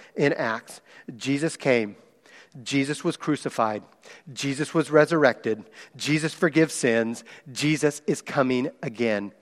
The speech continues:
And the response is, "Would you like that? Repent and believe." And we make it so complicated when Jesus is looking for people who are just willing to make it all about him and invite people in. Are you ready to believe that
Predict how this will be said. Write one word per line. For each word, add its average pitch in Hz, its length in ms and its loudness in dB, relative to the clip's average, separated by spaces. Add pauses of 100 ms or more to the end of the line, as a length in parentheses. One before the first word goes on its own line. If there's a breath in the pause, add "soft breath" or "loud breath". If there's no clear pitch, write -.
(340 soft breath)
And 127 140 0
the 123 60 2
response 135 540 0
is, 117 180 -2
"Would 120 280 -2
you 131 140 -2
like 117 300 0
that? 117 280 0
Repent 120 680 -4 (540 soft breath)
and 120 200 -6
believe." 117 560 -6 (480 soft breath)
And - 100 -10
we 147 120 0
make 156 180 0
it - 100 -4
so 147 300 0
complicated 120 800 -4 (880 soft breath)
when 127 220 -2
Jesus 147 280 -2
is 127 140 -6
looking 135 240 0
for 127 100 -4
people 131 280 -4
who 117 80 -2
are 120 80 2
just 135 260 -4
willing 135 300 0
to 123 80 0
make 123 200 0
it - 200 -8
all 131 360 6
about 120 440 0 (240 loud breath)
him 107 420 -4
and 143 100 0
invite 127 460 2
people 131 360 -4
in. 107 180 -4
Are 123 160 -8
you 139 240 -2
ready 131 320 2
to 127 120 -12
believe 120 360 -4
that 107 220 -4